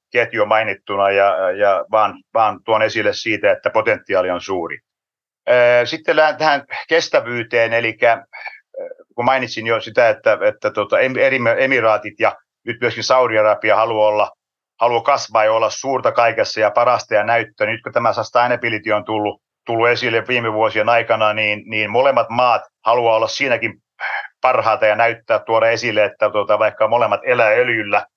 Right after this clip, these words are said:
niin, niin, tuota, he haluaa myöskin sitten vastaavasti,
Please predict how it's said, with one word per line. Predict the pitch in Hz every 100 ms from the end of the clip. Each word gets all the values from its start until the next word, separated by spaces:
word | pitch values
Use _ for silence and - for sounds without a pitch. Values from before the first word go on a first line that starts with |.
| _
niin, | 110 107 104 104
niin, | 110 110 104
tuota, | 110 107 110
he | 107
haluaa | 110 107 107 104
myöskin | 110 - 107
sitten | 113 117
vastaavasti, | 104 107 - 101 101 -